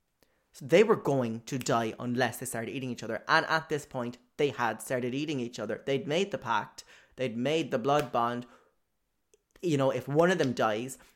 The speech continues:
and no one murdered anyone. It was, if you die of natural causes, you're gonna get eaten. And everyone was kind of consensual with that. Not everybody would eat straight away, though. Um, a lot of people, 'cause you, you have to remember,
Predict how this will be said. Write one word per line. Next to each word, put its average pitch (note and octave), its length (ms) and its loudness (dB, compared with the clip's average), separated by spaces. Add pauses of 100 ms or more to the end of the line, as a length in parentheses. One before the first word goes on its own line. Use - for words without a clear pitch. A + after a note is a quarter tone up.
(180)
and D3+ 380 0
no D3 120 4
one A#3+ 160 6
murdered C3+ 320 4
anyone. A#2 380 -4 (180)
It G3 140 -6
was, C3+ 160 -2
if - 240 -8
you C3+ 80 -2
die D#3 180 4
of D3+ 140 0
natural D#3+ 340 0
causes, A#2+ 640 -2 (960)
you're C3+ 140 0
gonna A#2+ 200 0
get A2+ 160 -2
eaten. B2+ 360 -6 (180)
And C#3+ 100 2
everyone D#3 380 2
was B2 100 -6
kind B2 140 -6
of A2+ 80 -10
consensual E3+ 500 -6
with G#2 200 -10
that. D2 260 -4 (520)
Not F#3 320 2
everybody C3 680 2 (640)
would C#3+ 340 4
eat C#3 280 -6
straight A#2+ 340 -2
away, A2+ 300 -2
though. D#2 320 -8 (600)
Um, B2+ 380 -2
a B2+ 60 -2
lot C#3+ 180 0
of D3+ 80 -4
people, C#3 240 -6
'cause C#3 160 -6
you, C#3 120 -6
you C#3 100 -6
have - 80 -10
to C#3 80 -6
remember, C3 560 0